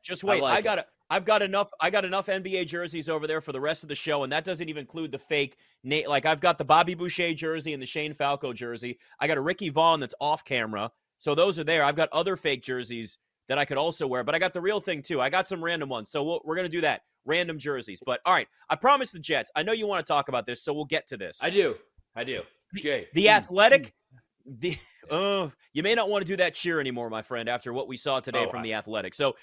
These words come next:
Speaker 1: The Athletic, Dianna Russini and, uh, Zach Rosenblatt, long story today, all about the Jets and what went on during the season, specifically after Aaron Rodgers went down,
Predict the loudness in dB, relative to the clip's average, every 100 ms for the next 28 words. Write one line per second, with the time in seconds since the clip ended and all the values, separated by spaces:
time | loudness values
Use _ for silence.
0 | -8 4 4 6 6 6 6 0 _ 0
1 | 2 4 2 0 0 0 2 2 0 2
2 | 2 2 -2 _ 0 2 2 0 0 -4
3 | -2 0 0 -6 _ _ _ _ _ -6
4 | 0 2 4 6 6 6 4 2 -6 -12
5 | -12 -6 -2 -2 -4 -6 -6 -6 -8 _
6 | _ _ _ 0 2 2 4 4 2 -6
7 | -10 -6 0 0 -2 -8 -6 -4 -4 -4
8 | -4 -6 -6 -6 -6 -10 -12 -12 -14 -12
9 | -12 -4 -4 -4 -6 -6 0 -2 -2 -6
10 | -4 -4 -2 -2 -2 -6 -10 -10 -6 -4
11 | -4